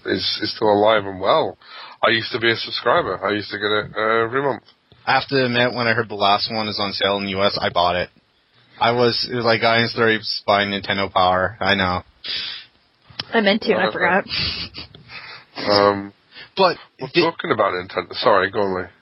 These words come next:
Speaker 2: Oh, no, I was just, uh, saying that, um, that the,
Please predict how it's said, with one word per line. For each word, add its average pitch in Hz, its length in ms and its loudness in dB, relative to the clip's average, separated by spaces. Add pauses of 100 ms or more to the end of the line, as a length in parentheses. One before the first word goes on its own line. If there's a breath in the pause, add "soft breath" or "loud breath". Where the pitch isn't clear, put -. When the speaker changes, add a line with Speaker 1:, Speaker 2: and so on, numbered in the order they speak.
(120)
Speaker 2:
Oh, 196 120 2
no, 180 160 2
I 127 120 2
was 127 120 -2
just, 135 200 -2
uh, 127 220 0
saying 160 400 -2
that, 110 340 0
um, 107 540 2 (1160 loud breath)
that 139 260 4
the, 123 680 -2